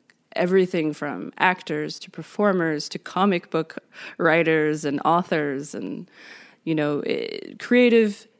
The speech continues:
what we would label as a creative person. But I prefer to say that all people are creative and that I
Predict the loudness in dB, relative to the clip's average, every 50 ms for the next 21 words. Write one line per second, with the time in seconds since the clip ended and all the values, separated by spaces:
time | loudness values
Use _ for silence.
0 | _ _ -4 0 2 2 2 2 2 2 4 6 6 6 4 4 0 -6 -12 _
1 | -4 0 2 4 4 4 4 4 4 4 2 2 2 2 0 0 -2 -2 -2 0
2 | 2 2 2 2 0 -2 -4 -4 -2 0 0 0 -2 -4 -4 -4 -4 -4 -4 -4
3 | -4 -6 -8 _ -16 -16 -16 -12 -4 0 2 4 4 4 4 2 0 -4 -6 -6
4 | -6 -2 0 2 2 2 2 0 -2 -6 -8 _ _ _ _ _ _ _ _ _
5 | _ _ _ _ _ _ -8 -6 -6 -6 -4 -2 0 2 2 2 2 2 0 -2
6 | -2 0 2 4 4 2 2 0 -2 -6 -4 -4 -6 -6 -6 -8 -10 -10 -8 -8
7 | -6 -6 -6 -6 -8 -8 -10 -10 -14 -10 -8 -6 -4 -2 -4 -4 -2 -2 0 0
8 | 0 0 -2 -4 -6